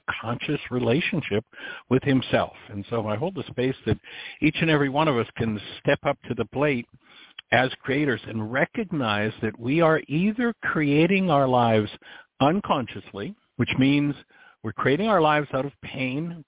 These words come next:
turmoil, trauma, resistance, fear, trepidation, whatever it is, and by doing so, we are unconsciously replicating the past dynamics of our families. As long as one chooses to remain unconscious,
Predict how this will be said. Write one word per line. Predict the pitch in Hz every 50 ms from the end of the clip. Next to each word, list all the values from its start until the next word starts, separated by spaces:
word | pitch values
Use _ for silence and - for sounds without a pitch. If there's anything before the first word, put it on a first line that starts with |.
| _ - -
turmoil, | 131 131 127 123 123 127 127 139 156 143 - - -
trauma, | - 139 123 120 117 123 135 139
resistance, | 131 123 107 107 107 - 113 113 - - - 143 156 - - - - - - -
fear, | 127 117 107 113 123 151 185 - - _ _ _ _ _ _ _ - _ -
trepidation, | - - 131 135 - 156 131 117 101 98 98 - - 117 113
whatever | 104 113 120 120 123 139 151 160 156
it | 131
is, | 104 98 95 113 170 - - - _ _ _ _ _ _ _ _ _ _ - - _ _ _ _ _ _ _ _ _ _ _ _ _ _ - - - - - - - - - - - - _
and | 127 131 131 135
by | 135 135 135
doing | 131 123 147 165 202 226 214 180 - - -
so, | 127 113 113 110 113 123 120 120 - -
we | - 120 127 127 123
are | 123 123 - -
unconsciously | 123 131 139 139 - - - 147 143 - - 139 123 - - 131 120
replicating | 113 123 139 185 196 - - 214 - - - 117 104 98 98 95 98 110 117 127 143 139 - _ _ _ _ _ _ _ _ _ _ - _ -
the | - - - _
past | - - - 143 139 139 131 - - -
dynamics | 123 127 127 120 120 117 117 - - -
of | 117 104 110
our | 107 104
families. | - 113 107 98 85 76 - - -
As | 131 123 127
long | 151 190 254 285 285
as | 226
one | 208 220 208 185
chooses | - - 190 180 156 180 170 - -
to | 156
remain | 147 139 135 139 139 135
unconscious, | 123 127 - 147 147 147 127 - 104